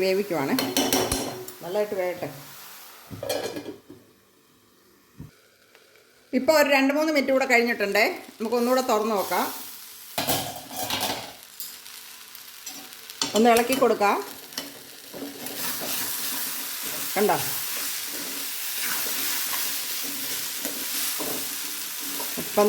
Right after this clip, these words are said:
നമ്മുടെ വഴുതനങ്ങ തോരൻ റെഡി ആയിട്ടുണ്ട്. കണ്ടോ?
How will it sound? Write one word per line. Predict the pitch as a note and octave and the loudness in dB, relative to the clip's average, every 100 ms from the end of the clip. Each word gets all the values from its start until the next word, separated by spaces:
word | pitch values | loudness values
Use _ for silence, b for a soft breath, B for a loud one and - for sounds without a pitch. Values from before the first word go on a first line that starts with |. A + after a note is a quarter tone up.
| G#3 | 6
നമ്മുടെ | G3+ G#3 G3+ G3 | 6 4 4 6
വഴുതനങ്ങ | A3+ A#3 A#3+ A#3 A3+ A3 G#3 G#3 | 6 6 6 4 4 2 2 2
തോരൻ | F#3 F3 F3 A#3+ - - - - - - - - - - - - C#3 C3 - - - - - | 2 4 2 0 -4 -8 -6 -6 -4 -4 -6 -4 -4 -4 -4 -4 -4 -4 -4 -4 -2 0 4
റെഡി | F#3+ F#3+ G#3 G3 | 4 6 6 6
ആയിട്ടുണ്ട്. | F3 D3+ E3 | 4 0 -2
കണ്ടോ? | E3 C#3 | -2 -4